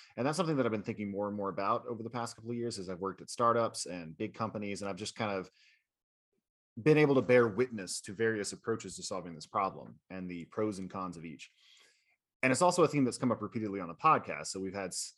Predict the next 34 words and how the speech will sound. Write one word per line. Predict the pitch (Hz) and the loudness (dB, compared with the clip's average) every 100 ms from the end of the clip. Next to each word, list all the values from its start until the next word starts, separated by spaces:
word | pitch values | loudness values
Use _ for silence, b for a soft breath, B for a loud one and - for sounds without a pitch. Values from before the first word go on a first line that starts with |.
| - | -4
Samo | 127 120 104 101 | 2 2 2 0
Buri | 123 127 | 2 2
on | 120 | 2
to | 113 | -2
talk | - 117 | -2 -2
about | 110 110 | 0 -4
some | - 113 | -2 -4
of | |
those | 110 - | -4 -4
things, | 113 107 110 107 - - | -6 -4 -6 -6 -8 -10
uh, | 85 82 76 73 78 | -8 -8 -8 -10 -10
Vlumya | 107 104 | -8 -8
Chakarova | - 101 107 117 120 120 | -6 -6 -2 -2 0 0
and | 98 | 0
various | 110 110 | -2 -2
people | - 113 95 | -4 -10 -8
who | 101 | -8
think | - 113 | -6 -6
more | 95 110 120 | -4 0 0
about | 104 104 101 98 - - B B B B B - | 0 0 -2 -2 -8 -14 B B B B B 2
geopolitics | 147 139 143 135 131 131 127 - | 4 6 6 6 6 4 2 0
or | 95 | -4
social | - 120 117 | 0 0 -2
systems | 110 117 - 117 110 101 | -6 -6 -4 -2 -2 -2
or | 98 90 | -4 -4
social | - 110 113 | -4 -4 -4
operating | 104 110 113 107 110 | -2 0 0 -2 -6
systems, | 107 - 107 | -8 -8 -8
if | 104 | -6
you | 110 | -6
will, | 107 104 | -2 -2
the | 92 | -4
tech | - 127 - | -4 -4 -4
stack | - 139 120 117 117 | -8 -4 -2 -2 -4